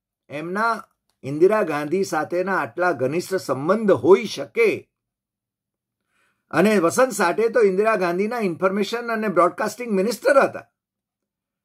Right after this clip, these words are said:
નરસિંહા રાવ તો કોંગ્રેસના મુખ્યમંત્રી પણ રહ્યા અને નેતા પણ રહ્યા અને પ્રાઇમ મિનિસ્ટર પણ થયા.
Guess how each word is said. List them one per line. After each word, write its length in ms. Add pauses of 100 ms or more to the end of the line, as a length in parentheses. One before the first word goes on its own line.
(380)
નરસિંહા 560
રાવ 300
તો 160
કોંગ્રેસના 1040 (2500)
મુખ્યમંત્રી 600
પણ 240
રહ્યા 320
અને 300
નેતા 560
પણ 220
રહ્યા 460
અને 240
પ્રાઇમ 460
મિનિસ્ટર 380
પણ 240
થયા. 360